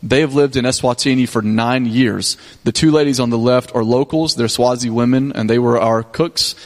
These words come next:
and, uh, took care of us in a lot of awesome ways. We ate some amazing food while we were there, and they gave us dessert every day. And I,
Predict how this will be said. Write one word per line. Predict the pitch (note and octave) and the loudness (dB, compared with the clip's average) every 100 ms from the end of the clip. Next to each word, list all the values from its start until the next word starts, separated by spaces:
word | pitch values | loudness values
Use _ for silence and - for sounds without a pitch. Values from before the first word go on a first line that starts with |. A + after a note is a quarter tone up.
| - | -16
and, | - A2+ A2 | -6 -2 0
uh, | A2 G#2+ | 0 -2
took | - A#2 | -4 -4
care | C3 | 0
of | C3 | 0
us | B2+ A2+ | 0 -2
in | A#2 | -2
a | |
lot | A#2 A#2+ | -2 0
of | A#2 | 0
awesome | A#2 - A2+ | -2 -4 -4
ways. | A#2 A#2+ A#2 - - | 0 2 0 -4 -2
We | B2+ | 0
ate | B2+ | 0
some | B2 A#2 | 0 -2
amazing | G#2+ A2+ A2+ A2 | 2 0 0 -4
food | - A#2+ A#2+ | 0 0 2
while | A2 | 0
we | G#2+ | 0
were | G#2+ | 0
there, | G#2+ A#2 B2 - - | 2 0 -2 -8 -4
and | B2+ | -2
they | D3 | 0
gave | G3 | 0
us | F3+ | -2
dessert | - A#2 A2 C3 - | -2 -2 2 0 0
every | A#2 C3+ A#2+ | -4 0 -2
day. | G2+ A2 G#2 G2+ | 0 0 0 -2
And | G#2 G#2 - - - - - | -4 -4 -6 -12 -20 -20 -10
I, | - | -4